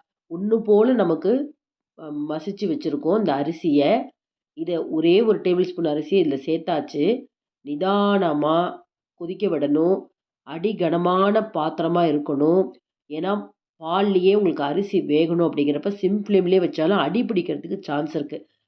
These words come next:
பக்கத்துலயே இருக்க முடியாது. வேற ஏதாவது நம்ம வேலை பார்த்துட்டே இது வெந்திருக்கான்னு அப்பப்ப செக் பண்ணணும். இப்ப அடுத்த அரை டம்ளர் பாலையும் சேர்த்தாச்சு. மொத்தம் அரை லிட்டர் பால் சேர்த்திருக்கோம். ஒரு ட்வென்டி ஃபைவ் பர்சன்ட் தான் வெந்துது. பால் பத்தாது அப்படிங்கிறப்ப நான் திரும்பவும் சேர்த்திருக்கேன்.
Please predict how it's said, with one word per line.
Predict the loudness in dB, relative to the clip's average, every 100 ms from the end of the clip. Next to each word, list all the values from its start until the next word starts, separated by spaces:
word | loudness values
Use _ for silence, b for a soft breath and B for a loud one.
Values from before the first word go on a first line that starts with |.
| _
பக்கத்துலயே | -16 -12 0 2
இருக்க | 2 2
முடியாது. | 2 4 4 4
வேற | 4 2
ஏதாவது | 4 4 2
நம்ம | 2
வேலை | 2 2 2
பார்த்துட்டே | 0 -4 -4 0 0
இது | 0
வெந்திருக்கான்னு | 2 2 2 0 2 0
அப்பப்ப | -2 -4 -8
செக் | -8 -12 -12 -14
பண்ணணும். | -14 -14 _ _ _ _ _
இப்ப | -4
அடுத்த | 0 0 2 2
அரை | 2 0
டம்ளர் | 2 2 2
பாலையும் | 2 2 4 4 2
சேர்த்தாச்சு. | -8 -4 -6 -4 -2
மொத்தம் | -2 -2 -4 -4 -2
அரை | 0 2
லிட்டர் | 2 0 -4
பால் | -4 -4 -2 -4
சேர்த்திருக்கோம். | -6 -6 -12 -4 -2 -2 -8 _ _ _
ஒரு | -8 -2 0 -2 -10 _
ட்வென்டி | -12 -8 -2
ஃபைவ் | 0 0
பர்சன்ட் | -2 -2 0
தான் | 0
வெந்துது. | 2 0 2 2 4 2 2 -2 _
பால் | -8 -4 -4
பத்தாது | -4 -6 -2 0 0
அப்படிங்கிறப்ப | 0 -2 -2 -2 -2
நான் | 0 0
திரும்பவும் | -2 -2 0 0 -2
சேர்த்திருக்கேன். | -8 -8 -4 -2 -2